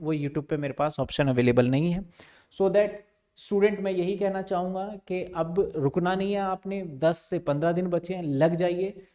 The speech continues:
मैंने दस बारह दिन में इनकम टैक्स ख़त्म करने का ठाना हुआ है, आप भी करिए। मैं गारंटी लेता हूँ, आप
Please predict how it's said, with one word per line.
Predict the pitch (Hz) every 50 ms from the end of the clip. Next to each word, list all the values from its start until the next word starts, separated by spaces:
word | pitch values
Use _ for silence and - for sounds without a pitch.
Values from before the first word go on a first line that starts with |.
| _ _ -
मैंने | 151 160 175 185 170
दस | 175 170 170 175 156
बारह | 147 143 147 160 170
दिन | 165 170 170
में | 170 170
इनकम | 160 156 160 160 151
टैक्स | - 165 160 - -
ख़त्म | - 151 - 156 160 160
करने | - 156 151 156 160 156
का | 165 151
ठाना | 151 - - 135 135 147
हुआ | 160 165 170 170
है, | 165 180 196 - _ _ _ _ _ _ 135
आप | 151 160 170 165
भी | 160 190 202
करिए। | 196 190 180 175 180 202 208 202 - _ _ _ _ _ -
मैं | 143 147 160 175 170 147 151
गारंटी | 147 143 147 156 147 170 190
लेता | 185 185 180 180 185
हूँ, | 190 - 170
आप | 160 165 170 170 - -